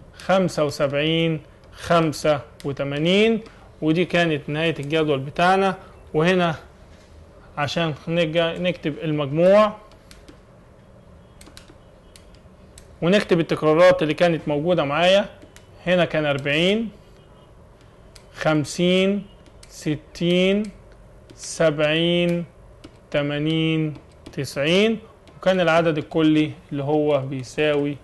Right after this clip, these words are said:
المية. س ناقص س بار هنبدأ نطرح. أنا طلعت هنا هوت الوسط الحسابي بتاعنا خمسة وستين وتمانية من عشرة. يبقى نبدأ نطرح هنا هوت،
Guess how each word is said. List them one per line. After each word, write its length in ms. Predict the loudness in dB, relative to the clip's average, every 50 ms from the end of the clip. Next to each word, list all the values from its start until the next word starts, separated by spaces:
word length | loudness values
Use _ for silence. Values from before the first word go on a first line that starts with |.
| -20 -14 -4 0
المية. 400 | 2 2 2 2 0 0 -2 -8 -16 -20 -20 -20 -20 -20 -20 -20 -20 -20 -20 -20 -20 -20 -20 -16
س 160 | -8 0 4
ناقص 440 | 6 6 8 8 6 6 4 4 4
س 40 | 4
بار 400 | 4 6 6 8 8 8 8 6
هنبدأ 460 | 6 6 6 6 6 6 4 2 4
نطرح. 500 | 4 4 4 4 4 4 4 4 2 2
أنا 160 | 2 4 4
طلعت 520 | 4 4 4 6 8 8 8 8 6 4 2
هنا 220 | 2 2 4 4
هوت 280 | 6 6 6 6 4 4
الوسط 440 | 4 6 6 6 6 4 0 0 0
الحسابي 560 | -4 -4 -6 -2 2 4 4 6 4 2 0
بتاعنا 480 | 0 2 4 6 6 6 4 2 0 -2 -6 -20 -20 -20 -20 -20 -20 -20 -20 -20 -20 -20 -20 -20 -18 -8
خمسة 440 | 0 4 4 6 6 4 4 4 4
وستين 600 | 4 2 -2 -4 -2 2 4 6 6 6 6 4
وتمانية 680 | 2 0 2 2 2 4 6 6 6 6 4 4 2 0
من 240 | -2 -4 -2 0
عشرة. 540 | 4 4 4 6 6 6 6 6 6 4 2 -4 -14 -20 -20 -20 -20 -20 -20 -20 -20 -20 -20 -20 -20 -20 -20 -20 -20 -20 -20 -20 -20 -20 -10 0 4
يبقى 240 | 4 6 6 6 6
نبدأ 320 | 6 4 6 4 4 4
نطرح 500 | 4 4 4 4 6 4 4 4 2 -6 -14 -20 -20 -20 -20 -20 -20 -20 -14 -4 2
هنا 200 | 4 6 6 6
هوت، 400 | 8 8 8 8 8 8 6